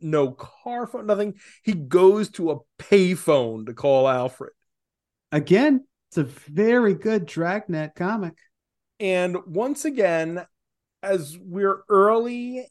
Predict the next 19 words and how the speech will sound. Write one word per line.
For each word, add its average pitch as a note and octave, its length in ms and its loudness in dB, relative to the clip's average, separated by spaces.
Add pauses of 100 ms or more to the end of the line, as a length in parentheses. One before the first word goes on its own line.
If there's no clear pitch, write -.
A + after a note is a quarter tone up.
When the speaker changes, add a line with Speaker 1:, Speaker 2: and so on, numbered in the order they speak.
Speaker 1:
in E3 460 -4 (240)
Grant D#3 520 -2
and D#3 140 -6
Wagner's C#3+ 680 -2
time C#3 300 -6
with C3 160 -10
Batman, B2+ 680 -4 (480)
and F#3 520 0 (320)
we're A#3+ 760 -6 (120)
at B3 280 -2 (180)
the G#3+ 120 -2 (200)
point G#3+ 640 -4 (260)
where D3+ 880 -2 (320)
I F3+ 160 0
feel A#3+ 640 0
like G3+ 300 4 (240)
writers G3+ 640 2
were E3+ 160 -6
still A3 680 -4